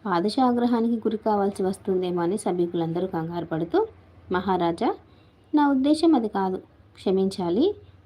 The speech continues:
అన్నాడు. అక్బర్ చిరాకు పడుతూ, "బీర్బల్, ఇంకా నాంచకుండా ఆ ఒక్క పనేంటో త్వరగా చెప్పు," అన్నాడు. "అవసరమైతే మీరు ఏ మనిషికైనా యావజ్జీవ దేశ బహిష్కరణ శిక్ష విధించగలరా లేదా?" అడిగాడు బీర్బల్.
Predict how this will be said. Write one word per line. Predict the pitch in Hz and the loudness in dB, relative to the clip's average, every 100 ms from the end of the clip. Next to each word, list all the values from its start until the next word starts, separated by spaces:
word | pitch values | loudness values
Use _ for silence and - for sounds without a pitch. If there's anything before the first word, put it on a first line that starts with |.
| - 277 | -12 -2
అన్నాడు. | 226 202 185 196 - - _ _ _ _ 196 | 0 2 0 -2 -6 -20 _ _ _ _ -6
అక్బర్ | 175 175 185 185 | -6 0 -2 0
చిరాకు | 175 180 180 | -4 -4 -4
పడుతూ, | 175 175 277 370 - - - - - 202 | -4 -2 0 -2 -4 -20 0 0 0 0
"బీర్బల్, | 233 220 202 262 - - _ _ - | 0 2 2 2 0 -14 _ _ -2
ఇంకా | 262 269 | 2 4
నాంచకుండా | 226 214 247 277 269 220 240 - - - _ - | 4 0 2 4 4 4 0 -4 -10 -20 _ -2
ఆ | 220 | 0
ఒక్క | 226 - | 0 0
పనేంటో | 311 262 240 226 247 | 4 4 4 0 -2
త్వరగా | 240 226 208 | 0 0 0
చెప్పు," | 214 185 - | 0 -4 -2
అన్నాడు. | 285 226 180 160 - _ _ _ _ _ _ _ _ - | -2 0 -2 -4 -8 _ _ _ _ _ _ _ _ -8
"అవసరమైతే | 165 165 214 233 226 214 226 | -6 -4 -2 -2 -2 -2 -4
మీరు | 208 208 349 - - - - 247 | -2 0 -2 -4 -20 -20 -8 0
ఏ | 262 | 4
మనిషికైనా | 269 254 254 254 220 214 | 6 6 2 -2 -2 0
యావజ్జీవ | 202 190 190 190 196 190 | 0 -2 0 0 2 0
దేశ | 190 190 190 | 2 0 0
బహిష్కరణ | 190 190 - 175 175 175 | -2 -4 -4 -4 -2 -4
శిక్ష | 190 - | -6 -2
విధించగలరా | 277 240 233 247 220 220 339 | 0 2 2 0 0 2 2
లేదా?" | 330 254 233 226 233 - _ - - 185 | 4 4 2 0 0 -6 _ -20 -10 -2
అడిగాడు | 175 170 165 | 2 2 0
బీర్బల్. | 160 165 - | 0 -2 -4